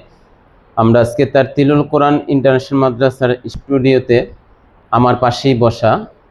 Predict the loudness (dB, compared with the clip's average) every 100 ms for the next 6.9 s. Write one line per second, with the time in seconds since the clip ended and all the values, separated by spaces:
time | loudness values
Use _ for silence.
0 | -8 -2 0 2 2 0 0 -2 0 0
1 | -2 -6 -18 -8 -4 -2 -2 -2 -2 -2
2 | 0 0 0 -2 -10 -2 -2 -2 -6 -8
3 | -8 _ _ _ _ _ -4 -2 0 2
4 | 2 2 2 2 2 2 2 2 2 0
5 | 0 -2 0 2 0 -2 -2 0 0 -2
6 | -10 -4 0 2 2 -2 -2 -4 -4